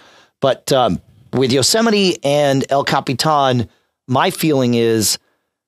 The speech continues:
an S S D is gonna serve you way better than ram will. Again, it's not that ram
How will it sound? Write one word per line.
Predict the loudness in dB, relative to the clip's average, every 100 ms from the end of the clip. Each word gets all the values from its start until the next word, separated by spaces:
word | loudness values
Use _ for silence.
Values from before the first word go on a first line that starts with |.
| _ _ _
an | -4 -2
S | 0 0 0
S | 0
D | 0 0 2
is | 0
gonna | 0 -2
serve | 0 0 0
you | 0 -2
way | -2 -2 0 2 2 2 0
better | 0 0 0 0 -4 -10 _ -4
than | 0 2
ram | 2 2
will. | 0 -2 -6
Again, | -6 -2 0
it's | 0 0
not | -2 0
that | -2
ram | 0 2 2 2